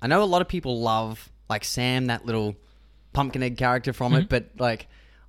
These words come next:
Speaker 1: before we, uh, decided to do it for this pod, 'cause we thought, you know, why not keep the Halloween celebrations
Speaker 2: <laughs>
Speaker 1: going?
Speaker 2: Yeah.
Speaker 1: Um, I was like, "Oh,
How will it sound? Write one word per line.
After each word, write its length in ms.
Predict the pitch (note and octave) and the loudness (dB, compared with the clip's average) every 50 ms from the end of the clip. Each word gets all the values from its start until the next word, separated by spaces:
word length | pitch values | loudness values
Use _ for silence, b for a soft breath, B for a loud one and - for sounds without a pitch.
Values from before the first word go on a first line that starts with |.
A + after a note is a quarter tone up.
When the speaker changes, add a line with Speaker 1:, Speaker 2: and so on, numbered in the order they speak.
| b - | b -4
Speaker 1:
before 460 | D3 C#3 G#3 A#3+ C4+ C4+ B3+ B3 A3+ | 0 4 6 6 8 8 6 4 4
we, 200 | G#3+ G#3+ G3+ G3 | 2 2 2 4
uh, 160 | F3 D#3+ D3+ | 4 4 4
decided 380 | C#3 C3+ B2+ - D3+ C#3+ C3+ B2 | 4 2 2 4 4 4 4 4
to 60 | A#2+ C3 | 2 0
do 60 | C3 | 0
it 60 | B2 | 0
for 60 | C3 | -2
this 120 | A#2+ A#2 - | -4 -4 -2
pod, 240 | - - C3 B2+ | 0 2 2 2
'cause 120 | A#2+ A#2 - | 2 0 -2
we 80 | C#3 | -4
thought, 300 | C#3 - D#3+ D3 C#3 C3+ | 0 2 2 2 2 2
you 80 | - B2+ | 0 0
know, 140 | A2+ A2+ A2+ | 0 0 2
why 160 | A#2 B2+ B2 | 2 2 0
not 140 | A#2 G#2+ - | 0 -2 -6
keep 160 | - C3 A#2+ | -6 -4 -2
the 240 | A#2 A2+ G#2+ G#2 G2+ - | 0 0 0 0 -2 -4
Halloween 300 | - B2 B2+ B2 B2 A#2+ | -2 -2 0 0 0 -2
celebrations 580 | A2+ - B2 A#2 A2+ B2 B2+ B2+ - D3+ C3+ A#2+ | -4 -6 -6 -6 -4 -6 -6 -6 -6 -8 -6 -2
Speaker 2:
<laughs> 80 | F3+ F3 | 0 2
Speaker 1:
going? 180 | D#3+ D#3+ C#3+ | 4 4 6
Speaker 2:
Yeah. 200 | E3+ E3+ C#3+ D#3 B B B B B B B B B | 4 4 2 0 B B B B B B B B B
Speaker 1:
Um, 640 | - D#3 D3+ D3 D3 D3 C#3+ C#3+ C#3 C#3 C#3 C3 - - - - - - - - - - | 0 2 4 4 4 4 4 2 0 -2 -4 -6 -10 -14 -20 -20 -20 -20 -20 -20 -6 0
I 80 | - D3+ | 2 4
was 120 | D#3 D#3 | 4 4
like, 160 | D#3+ D#3+ D#3 | 2 0 2
"Oh, 40 | G3+ | 2